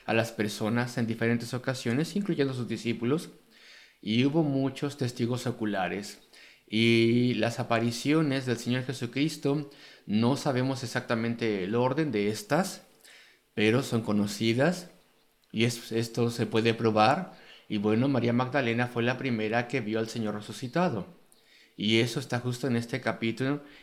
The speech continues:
en el versículo uno, dice así: "El primer día de la semana, María Magdalena fue de mañana", y otro evangelio nos dice que estaba acompañada de otros inicialmente, y después en el versículo once,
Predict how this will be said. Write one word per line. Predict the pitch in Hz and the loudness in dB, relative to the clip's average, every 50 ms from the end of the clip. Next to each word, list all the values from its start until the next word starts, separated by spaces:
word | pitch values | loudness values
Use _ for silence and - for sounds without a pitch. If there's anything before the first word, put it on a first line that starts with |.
| - - | -10 -4
en | - 101 104 | -2 0 2
el | 107 110 | 2 2
versículo | 104 110 117 113 - 127 120 - - 135 135 127 | 2 0 0 0 -4 -8 -6 -2 -2 0 2 2
uno, | 123 120 113 107 104 120 143 175 180 - - - - - - _ _ - | 2 2 2 2 2 2 0 0 -2 -6 -12 -20 -20 -20 -20 _ _ -6
dice | 101 110 113 113 - - 107 | -2 0 0 0 0 0 -2
así: | 104 110 - - 139 147 143 123 104 - - - - - _ - | -2 -2 -2 0 2 4 4 2 2 -2 -8 -18 -20 -20 _ -4
"El | 104 104 | -4 -2
primer | 104 117 113 117 120 131 131 113 | 0 0 2 2 2 2 2 2
día | 120 117 117 | 2 2 2
de | 113 123 117 | 2 0 0
la | 117 117 | 0 -2
semana, | 117 - 113 104 107 110 117 120 123 127 123 | -4 -4 -4 -4 -2 0 0 0 0 0 0
María | 120 117 110 113 113 | 0 0 -2 -2 0
Magdalena | 123 123 120 120 107 104 110 117 120 123 120 120 - - | 0 -2 -2 -2 -2 -2 -2 -2 0 -2 -2 -4 -8 -10
fue | - 107 110 117 | -6 -4 -2 0
de | 117 120 | 0 0
mañana", | 120 110 107 110 113 120 120 117 110 113 123 127 123 - - - - - - - - | 0 0 -2 -2 -2 0 0 0 0 -2 -4 -4 -6 -10 -18 -20 -20 -20 -20 -8 -4
y | 107 | -4
otro | 117 117 139 143 | -2 0 0 0
evangelio | 131 131 120 117 113 - 120 113 120 131 135 | 2 2 0 0 0 -2 -2 -2 0 0 0
nos | 123 120 110 101 - | 0 0 -2 -2 -2
dice | 117 117 117 - 147 135 | -4 -4 -2 -4 -6 -6
que | - 117 | -6 -8
estaba | 117 - 117 117 | -6 -2 -2 -2
acompañada | 120 117 123 117 - 104 104 113 113 113 110 | -2 -2 -4 -4 -4 -4 -4 -2 -2 -2 -2
de | 98 101 | -2 -2
otros | 104 104 110 107 131 147 165 160 - - | -2 -2 -4 -2 -4 -4 -4 -4 -6 -4
inicialmente, | 107 104 104 104 - 107 104 101 107 117 117 117 120 147 156 170 165 - - - - - - - - | -4 -4 -4 -4 -4 -4 -4 -2 -2 -2 -2 -2 -2 -2 -2 -2 -4 -8 -14 -20 -20 -20 -20 -6 -2
y | 113 | -2
después | 127 127 - 139 123 151 | -2 0 -2 -4 -4 -2
en | 143 143 | -2 0
el | 139 | 0
versículo | 127 120 117 113 - - 123 117 - 123 117 110 110 107 - - | 0 0 0 -2 -2 -6 -8 -4 -2 -2 0 0 0 -2 -2 -2
once, | 123 127 139 147 147 147 - - 156 160 175 | 0 2 2 2 0 -2 -2 -2 0 0 0